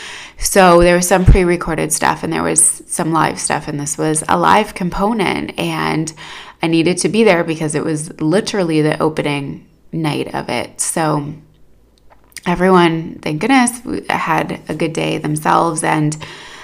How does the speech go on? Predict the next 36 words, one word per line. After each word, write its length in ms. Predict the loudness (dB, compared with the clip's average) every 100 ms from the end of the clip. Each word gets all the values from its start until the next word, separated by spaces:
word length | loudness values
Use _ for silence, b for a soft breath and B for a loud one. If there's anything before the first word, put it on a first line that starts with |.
| B
um, 580 | 0 0 0 -2 -6 -6
had 260 | -2 0 2
no 100 | 2
idea. 320 | 2 -2 -2
My, 220 | -2 -2
my 180 | -2 -2
kids 380 | -2 -4 -4 -8
have 220 | -10 -4
been 280 | 0 0 0
incredible 540 | -4 -4 -4 -2 -4
through 160 | -4 -6
this 160 | -6
whole 160 | -6 -10
thing. 320 | -8 -8 -4
So 360 | -2 -2 -2 -6 B B B B B B B B B _
I 140 | 2 2
decided, 640 | 4 2 2 6 6 8 6 2 B
"Okay, 380 | 0 2 2 2
I'm 460 | 0 -2 0 0 0
going 300 | -2 -2 -4
to 100 | -6
show 140 | -6
up 120 | -6
for 120 | -6 -8
this. 280 | -6 -6 -6
I 80 | -6
am 160 | -4
going 220 | -2 -2 -2
to 100 | -2
do 140 | -2
this, 340 | 0 0 -2 -4
and 440 | -4 -2 -2 -2 -4
I 100 | -4
am 180 | -4 -4
going," 580 | -2 -2 0 -2 -4 -10 B B B B B B B _ -20 _ _ _ -20
<laughs> 0 | _